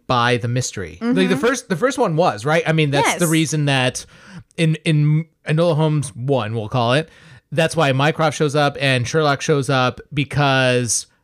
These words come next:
Speaker 1: the mother disappears and they're trying to figure that out. And
Speaker 2: Yes.
Speaker 1: everything that
Speaker 2: And then
Speaker 1: happens in the first one
Speaker 2: Tewksbury disappears.
Speaker 1: And Tewksbury
Speaker 2: That's who
Speaker 1: disappears.
Speaker 2: she's trying to find.
Speaker 1: But
Speaker 2: And then, yeah.
Speaker 1: everything in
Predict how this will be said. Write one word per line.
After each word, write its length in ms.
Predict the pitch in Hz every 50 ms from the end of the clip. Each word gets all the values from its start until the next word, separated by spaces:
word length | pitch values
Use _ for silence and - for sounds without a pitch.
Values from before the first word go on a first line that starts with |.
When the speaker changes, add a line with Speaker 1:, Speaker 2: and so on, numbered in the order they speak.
| _ _ _ -
Speaker 1:
the 120 | 110 123
mother 240 | 131 147 160 151 151
disappears 560 | 139 143 - - 123 - 139 139 135 131 110
and 80 | 127 131
they're 100 | 135 123
trying 200 | - 156 135 131
to 60 | 120
figure 200 | - 139 131 123
that 140 | 127 127 123 139
out. 180 | 147 147 139
And 160 | 127 139 139
Speaker 2:
Yes. 120 | 180 214 -
Speaker 1:
everything 460 | 165 175 143 175 180 170 - 185 170
that 120 | 160 147 -
Speaker 2:
And 120 | - -
then 160 | 156 160 254
Speaker 1:
happens 180 | 254 156 147 254
in 180 | - - 175 165
the 80 | 156 143
first 320 | - 214 247 - - -
one 220 | 160 135 131 127
Speaker 2:
Tewksbury 480 | 127 185 185 - - - 233 220 208 208
disappears. 480 | 180 190 - 190 - - 190 147 139 208
Speaker 1:
And 80 | 180
Tewksbury 240 | - 240 202 262 233
Speaker 2:
That's 120 | 285 277
who 80 | 175 190
Speaker 1:
disappears. 120 | 330 - -
Speaker 2:
she's 160 | 339 349 -
trying 140 | - 254 202
to 60 | 202
find. 420 | 202 - 208 196 196 190 190 214 226
Speaker 1:
But 140 | 247 214 214
Speaker 2:
And 160 | 202 - -
then, 80 | 202
yeah. 160 | 208 190 - - - _ _ _ _ _ _ _ _ - - -
Speaker 1:
everything 580 | 202 208 226 240 220 - 220 208 190 185 185 - _
in 440 | 180 170 165 160 156 156 156 151 147